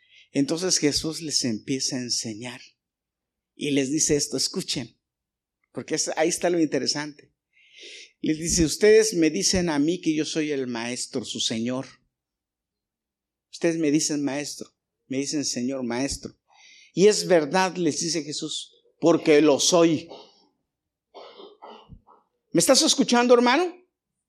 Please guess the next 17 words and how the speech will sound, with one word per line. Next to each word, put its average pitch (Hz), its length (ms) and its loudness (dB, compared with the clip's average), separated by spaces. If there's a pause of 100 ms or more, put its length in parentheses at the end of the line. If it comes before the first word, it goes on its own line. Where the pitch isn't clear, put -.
(600)
"Ustedes 277 560 6
me 226 160 6
dicen 269 460 8
maestro, 254 1000 6 (460)
y 233 120 6
me 262 160 8
dicen 302 400 8
bien", 320 420 6
les 233 160 8
dijo 269 240 6
Jesús, 233 260 4
"porque 247 320 4
soy 359 440 8
su 262 180 4
maestro, 170 760 2
lo 247 200 6
soy. 294 580 6